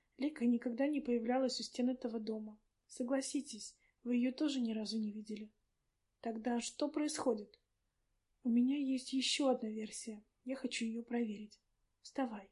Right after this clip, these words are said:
поехали. Эти слова относились уже к растерянной Лике. «Как же вы, без завтрака?»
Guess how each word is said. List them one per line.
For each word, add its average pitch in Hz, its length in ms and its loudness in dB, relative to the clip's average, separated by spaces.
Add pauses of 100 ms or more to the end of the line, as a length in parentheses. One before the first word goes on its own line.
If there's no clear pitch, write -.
(140)
поехали. 220 580 0 (500)
Эти 240 160 -6
слова 254 340 2
относились 294 540 -2
уже 220 140 -4
к - 80 -12
растерянной 247 520 2
Лике. 214 360 -4 (1300)
«Как 302 260 2
же 220 160 -4
вы, 196 200 -12 (120)
без 302 200 2
завтрака?» 214 600 -2